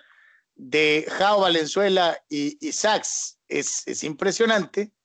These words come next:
la de los noventas, noventa y dos, noventa y tres, noventa y cuatro, noventa y cinco y noventa y seis, es increíble, ¿no?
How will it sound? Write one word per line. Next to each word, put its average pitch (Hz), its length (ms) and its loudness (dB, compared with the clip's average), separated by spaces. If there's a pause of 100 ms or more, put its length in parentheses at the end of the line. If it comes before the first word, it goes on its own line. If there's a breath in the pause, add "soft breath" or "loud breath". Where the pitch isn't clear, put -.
(580 soft breath)
la 151 300 2
de 147 100 2
los 139 280 -2
noventas, 180 800 0
noventa 156 500 2
y 160 40 2
dos, 202 180 2
noventa 165 360 0
y 147 60 2
tres, 185 240 0
noventa 151 320 0
y 131 40 -2
cuatro, 196 280 0
noventa 151 320 0
y 135 60 -2
cinco 196 340 0
y 170 40 2
noventa 139 500 0
y 131 80 -2
seis, 190 500 2 (380 soft breath)
es - 240 0
increíble, 214 640 2
¿no? - 240 -12